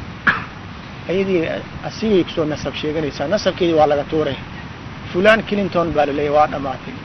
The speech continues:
aabbo kale maba laha. Taxqiirka weyn maba jirtaba, hooyadii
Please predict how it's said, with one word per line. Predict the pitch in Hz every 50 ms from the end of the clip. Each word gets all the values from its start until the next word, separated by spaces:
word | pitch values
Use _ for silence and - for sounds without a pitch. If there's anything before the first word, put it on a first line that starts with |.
| - - -
aabbo | 160 151 151 160 180
kale | - - 156 147 143
maba | 139 143 139 143 143
laha. | 135 127 - - - - - - - - - - - - - - - -
Taxqiirka | 165 147 - - - 226 233 226 196 - 190
weyn | 190 208 214 208 190
maba | 185 190 185 180 165
jirtaba, | 143 156 135 - 175 160 151 143 - - - 143
hooyadii | 147 165 170 180 190 208 202 202 220 -